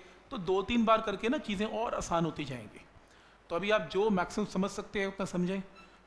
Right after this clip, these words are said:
और प्लस वन के topic तंग कर रहे हैं तो कोई बात नहीं, एक आध छोड़ भी देंगे तो बड़ी बात है नहीं ऐसी, कर भी लेंगे तो फ़ायदा ही होगा, कोई इतनी भी बड़ी बात नहीं है। और अगर बिल्कुल नहीं हो पा रहे, फिर तो आप कोई बात नहीं, अभी के लिए छोड़ दें या फिर spring का lecture कर लें।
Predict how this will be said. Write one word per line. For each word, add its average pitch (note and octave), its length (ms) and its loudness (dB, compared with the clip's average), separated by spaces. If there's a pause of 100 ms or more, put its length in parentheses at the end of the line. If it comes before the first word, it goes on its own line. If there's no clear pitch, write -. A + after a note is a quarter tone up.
(100)
और D#3+ 80 -4
प्लस F3 300 -4
वन G3+ 100 0
के G#3 80 -2
topic F#3+ 340 -6 (460)
तंग G#3+ 160 -2
कर G3 140 0
रहे G3+ 140 -4
हैं G#3+ 120 -6
तो A3 80 -10
कोई B3 140 -6
बात A3+ 260 -4
नहीं, G#3 140 -2
एक G3+ 120 -6
आध F#3+ 140 -2
छोड़ F3+ 200 -4
भी G3 100 -2
देंगे F#3 220 0
तो F3+ 100 -6
बड़ी D#3 200 -4
बात D3 200 -6
है B2+ 140 -8
नहीं A#2 160 -8
ऐसी, G2 180 -14 (1160)
कर E3+ 160 2
भी A3 100 -2
लेंगे G#3+ 360 4 (460)
तो A#2 60 -14
फ़ायदा C#3 240 -4
ही F3+ 80 -2
होगा, F3+ 240 -2
कोई D#3 320 -10
इतनी C#3+ 260 -6
भी D#3+ 60 -2
बड़ी E3 140 -4
बात E3+ 260 -4
नहीं F3 100 -2
है। F3+ 120 -8 (440)
और F#3+ 100 2
अगर G#3 140 2
बिल्कुल F3 320 -2
नहीं A#3+ 100 4
हो A#3 80 6
पा G#3+ 160 6
रहे, E3+ 160 2 (880)
फिर D#3 80 -8
तो - 120 -2
आप E3+ 180 0
कोई F#3+ 120 0
बात F#3+ 240 0
नहीं, F3+ 100 -2
अभी F3 120 -4
के F#3 60 -6
लिए F#3 100 -4
छोड़ F3 240 -4
दें E3+ 180 -4 (420)
या D#3+ 220 2
फिर - 400 0
spring G#3 280 0
का G#3+ 60 2
lecture C#3 300 -4
कर B2+ 120 -8
लें। A#2+ 200 -8